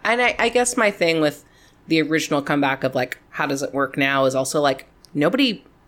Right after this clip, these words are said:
for the most part, nobody's, like, dreaming of it now. I mean, I'm sure there are some people who are like, "Yeah, I genuinely love, like, working sewer maintenance or whatever. That's awesome." But, like, the motivations now are, are pure survival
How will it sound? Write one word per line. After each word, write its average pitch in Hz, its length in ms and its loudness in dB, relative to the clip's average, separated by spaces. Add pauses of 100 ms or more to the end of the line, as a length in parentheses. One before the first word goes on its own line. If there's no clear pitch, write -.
(240)
for 226 100 2
the 226 80 6
most 247 300 2
part, 127 300 -2
nobody's, 180 340 0
like, - 280 -2
dreaming 156 560 0
of 139 140 4
it 139 180 2
now. 131 340 -2
I 135 60 0
mean, 165 180 2
I'm 151 120 2
sure 160 180 0
there 143 120 2
are 139 120 0
some 135 140 -6
people 139 180 -2
who 139 60 -2
are 135 80 0
like, 135 180 -2
"Yeah, 156 220 0
I - 120 -4
genuinely 143 480 -2
love, 139 360 -4
like, - 200 -4 (540)
working 139 320 -2
sewer 170 280 2
maintenance 131 400 -2
or - 20 -6
whatever. 139 320 -2 (300)
That's 151 240 -2
awesome." 143 500 0 (460)
But, 170 160 2
like, 156 340 0 (220)
the 185 80 2
motivations 170 760 2
now 139 560 -2 (500)
are, 151 300 2
are 170 160 2
pure 180 300 -2
survival 143 800 0